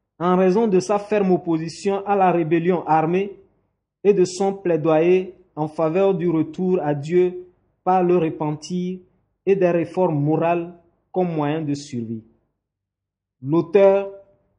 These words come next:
de la lettre aux Hébreux a insisté sur le fait que les chrétiens devraient être séparés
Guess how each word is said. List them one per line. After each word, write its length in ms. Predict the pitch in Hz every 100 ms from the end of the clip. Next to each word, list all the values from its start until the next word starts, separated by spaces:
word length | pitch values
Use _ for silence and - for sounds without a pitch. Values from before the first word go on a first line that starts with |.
| 117
de 80 | 160
la 160 | 202
lettre 280 | 185 196 196
aux 120 | 175
Hébreux 600 | 160 175 151 196 202 202 - _ _ _ _ _
a 140 | 180
insisté 600 | 202 180 175 175 - 208
sur 440 | 202 - 202 214 196
le 120 | 170
fait 340 | 165 208 202
que 260 | 202 214 208 - _ _ _
les 220 | 117 156 202
chrétiens 460 | 175 165 196 196
devraient 400 | 190 165 151 185
être 360 | 196 190 - -
séparés 760 | - 165 151 165 165 185 190